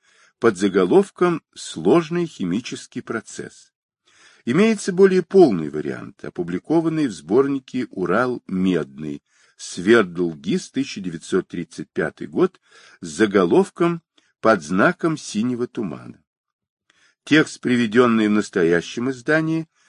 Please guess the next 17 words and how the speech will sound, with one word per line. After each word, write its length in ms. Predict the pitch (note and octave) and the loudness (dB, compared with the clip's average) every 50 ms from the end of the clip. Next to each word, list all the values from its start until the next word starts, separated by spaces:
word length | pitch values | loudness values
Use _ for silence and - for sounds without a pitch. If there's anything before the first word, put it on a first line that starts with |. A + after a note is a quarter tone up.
| _ _ _ - | _ _ _ 0
отличается 960 | A2 G#2 - - A#2 G#2 - - B2 B2+ B2 A#2+ A2+ G2+ - - - G#2+ G2 | 0 0 0 0 -4 -4 0 2 4 4 4 4 2 0 -2 -2 -2 0 0
от 120 | F#2 - | 0 0
обоих 420 | G2 F2 E2+ F#2 F#2 F2 D#2+ - | -2 -2 0 0 2 0 0 -2
вариантов 640 | - E2+ D#2 D2+ E2+ A#2 D#3+ F3+ E3+ - E3+ D#3+ - _ _ _ _ _ _ _ _ | -6 -6 -2 0 0 0 0 0 -2 -4 -6 -8 -8 _ _ _ _ _ _ _ _
более 460 | - D3+ - E3+ F3 F#3 F#3+ F3+ F3+ | -6 2 4 4 6 6 6 4 4
обобщённым 840 | E3 - - G#2+ G2+ G2+ F#2+ - - - - - B2+ D#3 E3 D#3+ D#3+ D#3 | 4 2 -2 -2 0 0 -2 -2 -6 -10 -2 0 0 2 2 0 -4 -6
характером 760 | - - F#2+ D#2+ D2+ G2 C3+ - _ - C#3 C3+ C#3 C#3 | -6 -4 -4 0 0 0 0 -2 _ -8 -6 -6 -6 -6
подачи 460 | - - F2 D2 D#2+ E2 F#2+ - - A#2 | -6 -6 -6 -4 -4 -4 -4 -6 -8 -10
материала. 640 | A2 A2 - - G#2 D2 C#2 C#2 - - - - - _ _ _ _ _ _ _ _ _ _ _ _ | -12 -10 -10 -10 -12 -12 -12 -16 -18 -18 -18 -20 -20 _ _ _ _ _ _ _ _ _ _ _ _
Это 220 | C#3 D3+ - - C#3+ | -4 -2 -2 -2 -2
уже 420 | A#2+ F2+ F2 G#2 A#2 A#2 A2+ - _ _ _ _ _ _ _ | -2 0 2 4 4 4 2 -2 _ _ _ _ _ _ _
не 200 | - F#2 F#2+ G2 | -4 0 0 2
очерковая 720 | G2 F2+ - - F2 E2 - - - C3+ E3 E3 E3+ F3 E3 | 2 0 0 -2 -6 -6 -6 -2 0 0 2 4 2 2 2
запись, 640 | C3+ E3 E3+ E3+ E3 - E3+ E3 - - - - _ _ _ _ _ _ _ | 2 0 -2 -2 -2 -4 -8 -8 -8 -12 -20 -20 _ _ _ _ _ _ _
а 160 | - D#2+ D2+ | -6 -4 -4
сказ 720 | - - - - - F2 G2+ C#3 D3+ - - - - _ _ _ | -6 -8 -14 -8 -2 0 0 0 0 -4 -12 -20 -20 _ _ _
«Побывальщина». 920 | - A#2+ A2+ B2 A2 E2+ C#2+ - - - - - - - - - - - | -8 -6 -4 -4 -4 -4 -6 -12 -12 -14 -14 -16 -16 -16 -16 -18 -20 -20